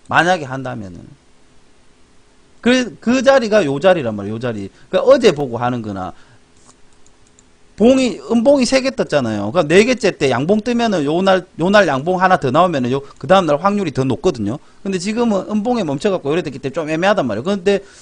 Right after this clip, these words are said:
여기서 좀 주춤주춤 할 거거든. 주춤주춤 하거나 아니면 내일, 내일이라도 다음 주에 쏘-, 조금만 들어주면 사람들이 "간다." 이라고 쭉 달라붙는 자리가 이런 자리라고요.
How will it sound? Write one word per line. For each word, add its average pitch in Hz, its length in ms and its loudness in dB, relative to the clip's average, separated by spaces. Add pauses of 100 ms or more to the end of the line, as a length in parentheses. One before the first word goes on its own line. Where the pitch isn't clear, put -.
(120)
여기서 214 240 2
좀 190 180 -2
주춤주춤 220 560 -2
할 214 120 4
거거든. 151 680 -2 (560)
주춤주춤 269 580 0
하거나 240 280 2
아니면 190 280 0
내일, 202 260 4 (180)
내일이라도 170 580 4
다음 202 240 4
주에 175 200 -4
쏘-, 190 240 -10 (280)
조금만 240 400 4
들어주면 160 400 2
사람들이 180 420 2
"간다." 185 320 4
이라고 156 220 4
쭉 139 140 -14
달라붙는 120 460 -2
자리가 120 340 -4
이런 131 140 -8
자리라고요. 98 680 -8